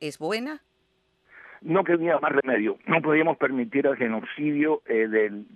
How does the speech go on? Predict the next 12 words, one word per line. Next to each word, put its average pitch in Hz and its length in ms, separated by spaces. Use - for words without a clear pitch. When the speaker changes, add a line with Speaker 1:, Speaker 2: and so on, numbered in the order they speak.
Speaker 2:
pueblo, 131 400
la 110 100
minoría 107 380
religiosa 113 560
yazidi. 143 640
No 123 140
podíamos 120 400
permitir 110 500
que 110 180
isis 131 380
pueda 123 320
destruir, 117 560